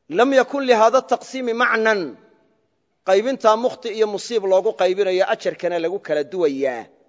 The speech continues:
Macna ma yeelateen. Macna la'aanna nebigu hadalkan uma odhan.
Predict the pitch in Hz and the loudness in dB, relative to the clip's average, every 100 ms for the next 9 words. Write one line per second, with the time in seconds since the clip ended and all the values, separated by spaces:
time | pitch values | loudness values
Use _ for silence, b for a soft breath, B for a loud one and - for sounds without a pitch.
0 | _ _ _ _ _ - 180 185 175 135 | _ _ _ _ _ -4 0 0 -2 -4
1 | 110 - 78 _ _ _ _ _ _ _ | -6 -14 -20 _ _ _ _ _ _ _
2 | _ _ _ 147 180 196 196 214 294 262 | _ _ _ -8 -2 2 4 6 6 6
3 | 226 233 202 190 202 175 175 151 139 113 | 4 4 4 2 2 -2 -6 -6 -8 -8
4 | 110 | -14